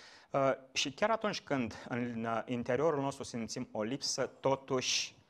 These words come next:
să nu permitem, uh, lui Dumnezeu să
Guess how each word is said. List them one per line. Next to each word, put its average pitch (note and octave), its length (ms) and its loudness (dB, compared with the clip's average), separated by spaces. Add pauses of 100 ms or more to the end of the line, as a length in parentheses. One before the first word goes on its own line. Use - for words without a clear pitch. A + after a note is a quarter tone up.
(320)
să - 140 4
nu C3 120 2
permitem, A#2+ 600 0 (180)
uh, G#2+ 240 -2
lui A#2+ 240 -2
Dumnezeu A#2 680 -2
să A2 480 -2